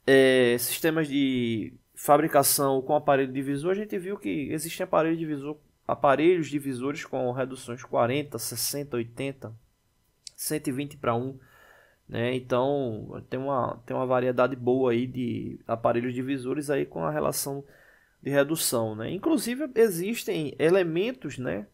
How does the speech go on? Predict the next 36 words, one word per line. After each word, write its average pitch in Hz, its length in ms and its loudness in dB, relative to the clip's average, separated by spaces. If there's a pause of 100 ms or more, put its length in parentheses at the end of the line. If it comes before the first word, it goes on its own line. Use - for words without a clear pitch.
(500)
é, 139 140 0
dispositivos 170 800 2
aí 156 140 6
também 151 280 -4
pra 147 160 -2
deslocamento 147 600 -2
angular, 143 540 2
né, 127 260 -6
que 165 380 -4
trabalham 156 420 4
na 160 120 -2
relação 156 440 0
de 156 60 -10
proporção 170 500 0
um 196 40 -2
pra 226 180 0
um, 175 160 0 (640)
né? 143 180 -2
Nesse 175 280 2
caso 165 400 8
aqui, 180 480 0
a 123 80 2
relação 156 520 2
dele, 160 200 0
você 175 180 -2
vai 170 80 0
precisar 170 320 0
dar 151 80 -2
sessenta 175 500 0
giros 160 300 0
no 170 120 -4
manípulo 175 440 -4
pra 196 160 -2
fabri-, 180 460 -2
pra 147 400 6 (440)
deslocar, 147 1000 6